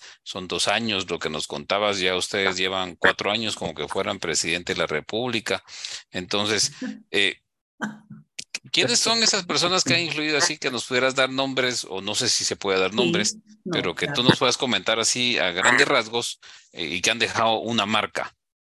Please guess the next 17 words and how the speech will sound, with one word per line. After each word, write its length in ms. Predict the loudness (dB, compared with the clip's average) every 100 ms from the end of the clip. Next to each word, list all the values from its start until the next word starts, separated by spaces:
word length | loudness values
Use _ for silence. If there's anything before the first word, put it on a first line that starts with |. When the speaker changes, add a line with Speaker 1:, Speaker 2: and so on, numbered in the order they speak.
| _ _ -6
Speaker 1:
han 200 | -4 -2
dejado 260 | 0 0
una 140 | 0 0
huella 340 | 2 2 2
y 100 | -2
la 120 | -2
han 80 | -2
dejado 240 | 0 -2 -2
bonita? 420 | -4 -8 -10 -14 _ _ _ _ _ _ _ 0
Speaker 2:
Mire, 480 | 2 2 0 -6 -18 _ _ _ _ _ _ _
el 200 | 4 4
que 200 | 4 2
conoce 520 | 6 6 6 4 4 4
a 100 | 4
agaps 500 | 2 0 -2 -10 -14 -8
la 320 | -2 0 2
ama 320 | 0 0 -6